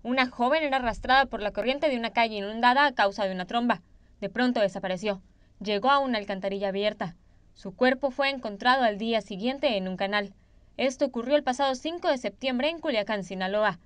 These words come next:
Tras la tragedia, el arquitecto Francisco Monarres de dicha ciudad, con recursos propios, reparó la losa de la alcantarilla que comunica a un colector pluvial.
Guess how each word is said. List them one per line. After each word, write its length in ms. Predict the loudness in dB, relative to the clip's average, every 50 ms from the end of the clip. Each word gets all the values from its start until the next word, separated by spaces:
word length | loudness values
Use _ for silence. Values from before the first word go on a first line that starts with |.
| -20 -20 -20 -20 -20 _ _ -16 -8
Tras 180 | -4 -4 -2 0
la 120 | 0 -2
tragedia, 600 | 0 -2 -4 -2 0 0 0 2 0 -2 -4 -4 -6 _ _ -16 -6
el 100 | -2 0
arquitecto 500 | 0 0 0 -2 0 0 0 0 0 -4
Francisco 500 | -4 -4 -6 -6 -4 -6 -6 -6 -6 -6
Monarres 520 | -4 -4 0 2 4 4 4 2 -2 -4 -4
de 120 | -4 -4
dicha 280 | -2 -2 -4 -4 -6 -12
ciudad, 320 | -6 2 4 4 4 4 2 -10 -20 -20 -20 -20 -16
con 160 | -10 -8 -6 -6
recursos 460 | -6 -4 -4 -6 -4 -4 -8 -8 -2
propios, 380 | 2 2 2 2 0 -4 -2
reparó 320 | -2 -2 0 2 2 2 2
la 100 | 2 2
losa 340 | 0 0 -2 -2 -2 -2 -2
de 80 | 0
la 80 | -2 -2
alcantarilla 560 | -4 -4 -6 -6 -4 -4 -2 -2 0 -2 -2
que 120 | -4 -4
comunica 560 | -8 -8 -8 -6 -6 -6 -6 -4 -2 -2 -2 0
a 60 | 0
un 120 | -2 -4
colector 420 | -4 -4 -4 -6 -8 -8 -10 -10 -8
pluvial. 460 | -8 -8 -4 -2 -2 -2 -2 -4